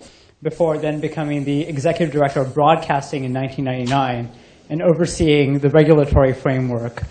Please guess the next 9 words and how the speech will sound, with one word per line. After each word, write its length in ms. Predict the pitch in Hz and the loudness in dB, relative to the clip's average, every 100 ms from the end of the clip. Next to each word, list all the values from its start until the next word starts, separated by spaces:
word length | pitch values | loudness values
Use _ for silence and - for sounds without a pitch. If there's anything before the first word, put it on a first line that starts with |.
| - - - | -14 -20 -2
uh, 440 | 143 127 127 143 | 4 4 4 0
to 240 | - 160 143 | -2 0 2
allow 340 | 127 131 131 | 4 4 2
for 100 | 147 | 0
the 100 | 135 | -4
development 440 | 117 135 127 131 - | -2 -2 -2 -4 -4
of 300 | 127 117 120 | -6 -4 0
digital 580 | 147 120 127 123 113 _ _ | 0 2 0 0 -4 _ _
and 340 | 160 131 127 | 0 0 0